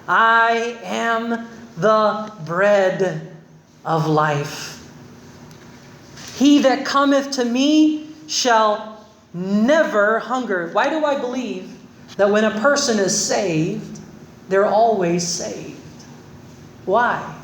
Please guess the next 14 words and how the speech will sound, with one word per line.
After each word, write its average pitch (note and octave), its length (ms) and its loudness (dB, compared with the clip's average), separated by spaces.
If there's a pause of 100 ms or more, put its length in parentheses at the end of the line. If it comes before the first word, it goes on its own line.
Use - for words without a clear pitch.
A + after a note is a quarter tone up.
(600)
Because G#3 260 0
the G3 160 2
Bible A#3 360 2
says, F3+ 540 0
Jesus A3 480 2
promises, B3 880 0 (360)
that A3+ 160 4
whoever C#4 460 2
partakes C#4 680 -4
of G#3+ 100 0
the G#3 100 0
bread A3 260 2
of A#3 140 0
life A3+ 600 0